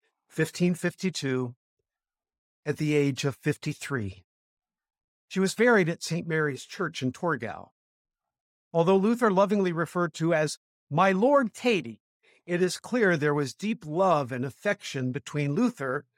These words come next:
and his competent and capable partner in faith and in marriage.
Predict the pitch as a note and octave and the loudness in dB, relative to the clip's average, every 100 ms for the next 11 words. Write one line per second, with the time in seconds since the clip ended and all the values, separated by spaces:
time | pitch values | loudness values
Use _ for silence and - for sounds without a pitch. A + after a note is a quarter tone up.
0 | _ _ - D3+ C#3+ C#3 - - G3 F3 | _ _ -4 -2 -2 -4 -6 0 0 0
1 | D#3+ D#3+ D3 D3 - F3+ D#3+ C3 C3+ - | -4 -4 -4 -6 -2 -2 -2 -4 -4 -4
2 | - G#3 D3+ B2 B2 - _ _ _ _ | -4 -4 -4 -6 -6 -12 _ _ _ _
3 | _ D#3+ C3+ - F#3 D#3 C3+ - - _ | _ -6 -6 -2 -2 -2 -4 -10 -20 _
4 | _ - C#3 B2+ B2+ D3 A#2+ G2+ - - | _ -8 -2 0 2 2 0 -4 -12 -18
5 | - | -18